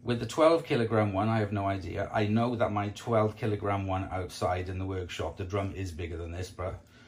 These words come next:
I'll measure it at some point. But, um, it's, it's a bit of a rip-off. So I just wanted to make you aware, be careful what you're buying, because you could spend all that money on that for an extra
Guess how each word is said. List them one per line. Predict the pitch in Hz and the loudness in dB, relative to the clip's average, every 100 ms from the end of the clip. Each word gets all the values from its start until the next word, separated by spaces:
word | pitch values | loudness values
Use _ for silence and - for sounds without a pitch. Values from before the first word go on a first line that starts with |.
| - - - - | -20 -20 -20 -12
I'll | - | -6
measure | 95 98 87 87 | -4 -4 -4 -4
it | |
at | 76 85 | -6 -6
some | - 78 | -8 -8
point. | 78 95 101 - | -6 -4 -4 -4
But, | 98 90 - - | -6 -6 -6 -2
um, | 101 98 101 107 - - - - | 0 2 -2 -4 -10 -20 -20 -16
it's, | - - | -12 -4
it's | 107 107 | -2 -2
a | 113 | 0
bit | 147 | 0
of | 185 | 2
a | |
rip-off. | 156 143 - - - - - - - - - - | 0 0 -2 -8 -12 -20 -20 -20 -20 -20 -20 -10
So | - | -6
I | |
just | 101 131 | -4 -2
wanted | 143 123 | -2 0
to | 117 | 2
make | 117 107 | 0 2
you | 110 | 0
aware, | 101 92 87 104 - - - | 2 0 -2 -4 -6 -12 -4
be | 110 | -4
careful | - 143 147 143 85 95 - - - - - - - - | -2 0 0 -2 -4 -2 -4 -10 -20 -20 -20 -20 -20 0
what | 92 | 2
you're | 107 | 4
buying, | 113 127 127 98 85 101 131 - - - - | 6 8 8 6 0 -2 -4 -10 -20 -20 -12
because | - 107 113 | -6 -2 0
you | 120 | 0
could | 123 113 | -2 -4
spend | - 123 120 | -2 0 4
all | 139 | 2
that | 143 | 2
money | 123 120 | 2 2
on | 110 110 | 4 4
that | 110 90 110 - - - - - - - | 4 2 0 -2 -12 -16 -20 -20 -20 -8
for | 104 | -2
an | 101 107 | 0 2
extra | 117 123 - - 87 92 120 | 2 2 0 -4 0 2 2